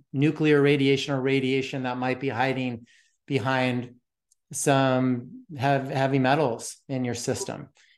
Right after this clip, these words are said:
And once you clear that, that chemistry layer, and then you clear the biofield layer,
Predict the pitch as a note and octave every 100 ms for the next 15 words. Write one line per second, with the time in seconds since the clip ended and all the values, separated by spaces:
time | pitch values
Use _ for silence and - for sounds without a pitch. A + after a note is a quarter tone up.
0 | _ D3 C#3+ C3+ C3+ B2+ - _ D3 D#3
1 | E3 F#3+ F#3 - - F3 E3+ D3 C#3 -
2 | _ _ _ D3+ C#3 - - _ - -
3 | F3 F#3+ F#3 - D#3 C#3 C#3 C3 C3 B2+
4 | B2+ B2+ - _ _ _ _ _ D3+ D3
5 | D#3 D3+ C#3+ - E3 D#3+ C#3 A2+ C#3+ E3+
6 | E3+ D#3 - - C#3+ C3+ B2 B2+ B2 B2
7 | B2 A#2